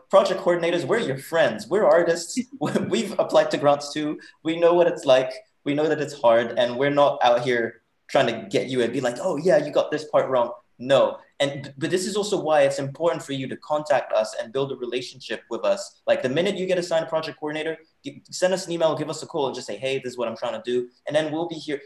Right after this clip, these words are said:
We're kind of like, I don't know, your financial advisor, you know? We're here to kind of, you know, a-, advise kind of, if you start saying, "Okay, I don't know if I wanna do an album or this or that,"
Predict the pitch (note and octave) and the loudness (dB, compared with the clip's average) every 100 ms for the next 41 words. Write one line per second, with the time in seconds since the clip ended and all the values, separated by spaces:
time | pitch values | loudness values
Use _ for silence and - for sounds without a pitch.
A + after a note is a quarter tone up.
0 | - C3+ A3 A3 F#3 F3 E3 F#3+ D#3+ C3+ | -10 -4 -2 2 2 2 4 4 2 0
1 | - D#3 D#3 - C#3 A#2 A2+ G#2 G#2 F#2+ | -2 0 0 -2 -4 0 2 2 0 -4
2 | A#2 B2 D3 D#3 F#3 G3 E3+ D#3 D3 B2 | 0 0 0 -2 -2 -2 -2 -2 -2 -4
3 | - _ _ _ C3+ A#2+ C#3+ A2 A2 A#2+ | -12 _ _ _ -6 -4 -4 -6 0 2
4 | C#3 C#3+ - C3+ B2+ - C3+ C3+ D#3 D#3+ | 2 -2 -4 -2 -2 -6 -12 -12 -4 -4
5 | D3+ - D3 C#3+ C3 B2+ C3+ B2 A2+ B2+ | -4 -2 -2 -2 -4 -2 -2 0 0 0
6 | C3 C3 B2 B2 A2+ A#2+ B2 A#2+ A#2+ A#2 | 0 0 -2 -2 0 0 -2 -4 -6 -8
7 | - A#2+ G#2+ | -10 0 0